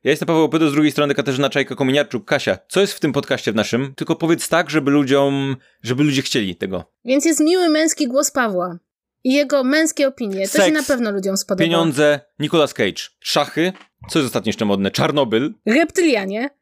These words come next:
Speaker 2: koniec świata.
Speaker 1: Nie wiem, czy to działa.
Speaker 2: Edyta Górniak.
Speaker 1: Edyta, nie, czekaj, jest coraz gorzej.
Speaker 2: Koty.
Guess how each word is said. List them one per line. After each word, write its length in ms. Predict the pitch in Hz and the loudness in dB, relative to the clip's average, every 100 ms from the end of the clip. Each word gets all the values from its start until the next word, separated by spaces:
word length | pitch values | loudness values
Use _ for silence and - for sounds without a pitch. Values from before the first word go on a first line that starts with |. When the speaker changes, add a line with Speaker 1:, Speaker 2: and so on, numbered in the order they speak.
| _ | _
Speaker 2:
koniec 340 | - 320 302 - | -2 0 0 -2
świata. 400 | - 208 196 190 | -2 -2 -2 -4
Speaker 1:
Nie 80 | 135 | -4
wiem, 80 | 123 | -4
czy 100 | 135 | -4
to 100 | 135 | -2
działa. 320 | 127 135 120 | 2 2 2
Speaker 2:
Edyta 380 | 320 277 359 339 | 0 2 2 2
Górniak. 400 | 311 320 262 233 160 | 2 2 2 2 0
Speaker 1:
Edyta, 100 | 160 370 | 2 2
nie, 100 | 359 | 2
czekaj, 300 | 392 - 143 175 | 0 0 0 0
jest 140 | 196 | 0
coraz 220 | 185 190 | 2 2
gorzej. 380 | 165 175 143 127 - - | 2 2 2 0 -6 -6
Speaker 2:
Koty. 480 | 254 208 - 175 | -4 -2 -2 -4